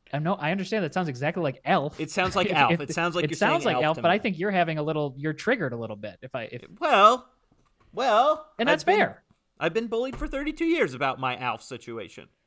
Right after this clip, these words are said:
Speaker 1: That's true. You're, you're right. You're right. I'm sorry. You're shaking your little elf hat in front of me like you want a little donation or something. I can hear change in there already. So do, it, are you, did you need, are you raising money for something?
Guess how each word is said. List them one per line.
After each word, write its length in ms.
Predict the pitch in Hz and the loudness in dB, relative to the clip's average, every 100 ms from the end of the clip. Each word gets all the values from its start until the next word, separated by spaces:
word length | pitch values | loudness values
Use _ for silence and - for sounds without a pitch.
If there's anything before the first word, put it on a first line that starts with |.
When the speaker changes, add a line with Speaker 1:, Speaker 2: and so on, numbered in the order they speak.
| _ | _
Speaker 1:
That's 200 | 123 127 | -10 -10
true. 220 | - 262 269 - _ | -4 -4 -4 -12 _
You're, 160 | 139 135 | -8 -4
you're 160 | 160 | 0
right. 220 | 208 226 - _ | 0 -2 -6 _
You're 120 | 127 | -6
right. 180 | 156 139 - _ _ | -4 -4 -8 _ _
I'm 160 | 123 131 | -10 -6
sorry. 240 | 147 113 - _ _ _ | -6 -6 -10 _ _ _
You're 140 | 135 139 | -8 -6
shaking 280 | - 180 196 | -4 -2 0
your 100 | 170 | 0
little 280 | 165 143 - | 0 -2 -2
elf 320 | 156 220 247 - - | 0 0 -2 -16 -20
hat 340 | - 127 98 - | -8 -8 -8 -12
in 120 | 127 | -14
front 240 | 117 127 120 | -10 -8 -8
of 80 | 113 | -8
me 300 | 117 117 143 | -8 -8 -8
like 180 | 131 131 | -8 -6
you 80 | 131 | -4
want 240 | 139 143 | -2 -4
a 60 | 143 | -4
little 220 | 139 139 | -4 -2
donation 520 | 131 139 139 175 175 120 | -2 -2 -2 -4 -6 -10
or 60 | |
something. 300 | 104 110 113 | -10 -10 -6
I 60 | 143 | -4
can 120 | 156 | -4
hear 220 | 135 208 214 | -6 -2 -2
change 380 | 196 180 185 160 | -2 -4 -4 -4
in 160 | 156 | -6
there 160 | 151 135 | -2 0
already. 320 | 127 - 107 | 0 -2 -4
So 180 | 101 139 | -6 -8
do, 200 | 127 135 - | -8 -12 -12
it, 140 | 131 - - | -14 -14 -8
are 80 | 135 | -8
you, 80 | 135 _ _ _ _ _ _ _ _ _ - | -8 _ _ _ _ _ _ _ _ _ -8
did 140 | 139 | -4
you 80 | 139 | -2
need, 280 | 135 165 160 _ _ _ _ _ _ - | -2 -4 -8 _ _ _ _ _ _ -8
are 60 | |
you 60 | 139 | -2
raising 240 | 147 165 | -2 0
money 180 | 151 165 | -2 -4
for 120 | 175 190 | -4 -6
something? 440 | 202 196 214 220 | -6 -4 -6 -8